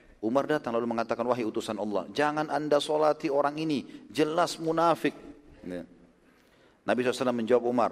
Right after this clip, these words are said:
"Wahai Umar, Allah masih memberiku pilihan memohon ampun untuk mereka atau tidak." Ada ayat Al-Quran seperti itu.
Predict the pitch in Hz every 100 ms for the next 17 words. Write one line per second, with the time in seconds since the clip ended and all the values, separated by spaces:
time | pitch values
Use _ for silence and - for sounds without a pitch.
0 | - 101 117 117 139 127 98 - - -
1 | - 139 143 135 127 131 123 120 131 131
2 | 127 127 147 143 135 92 - - - 127
3 | 135 135 135 127 131 131 135 120 120 120
4 | 127 131 156 185 - - 151 170 156 139
5 | - - - - _ _ _ _ - 113
6 | 120 180 175 165 185 170 - - 185 165